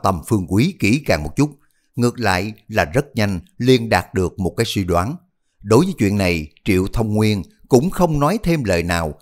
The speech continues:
ngược lại phi thường hài lòng. Tu hành tại Tôn Phủ, ngoại trừ phải có nhãn lực, hiểu được làm người, tu vi cũng rất trọng yếu. Cái tên tiểu tử này biết tránh đầu sóng ngọn gió,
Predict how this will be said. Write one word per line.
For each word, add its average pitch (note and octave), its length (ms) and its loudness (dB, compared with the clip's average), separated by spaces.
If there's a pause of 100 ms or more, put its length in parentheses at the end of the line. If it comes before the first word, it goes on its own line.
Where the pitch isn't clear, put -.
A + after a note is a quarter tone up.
(120)
ngược B2+ 220 2
lại F#2 340 0
phi B2 240 0
thường F#2 260 -2
hài D#2+ 200 -4
lòng. D2 200 -4 (840)
Tu C3+ 180 4
hành E2 300 -4 (100)
tại E2 180 -2
Tôn G#2 280 0
Phủ, G#2 300 -2 (220)
ngoại A#2 340 0
trừ G2+ 240 2
phải B2 160 -6
có F3 100 -2
nhãn B2 240 -2
lực, F#2+ 180 -2 (320)
hiểu A2+ 220 2
được B2 200 0
làm F2 240 -2
người, F2+ 320 -2 (240)
tu G#2+ 260 4
vi A2 240 2 (120)
cũng F2 220 -2
rất - 260 -6
trọng D2+ 220 -4
yếu. A#2+ 260 -2 (340)
Cái A3 80 -4
tên F3 160 4 (100)
tiểu G2+ 220 0
tử G#2 180 -2
này F2 320 -4 (160)
biết C#3 180 2 (120)
tránh F3 260 0
đầu G2 200 0
sóng D3 240 -4
ngọn E2+ 200 -4
gió, G#2 280 0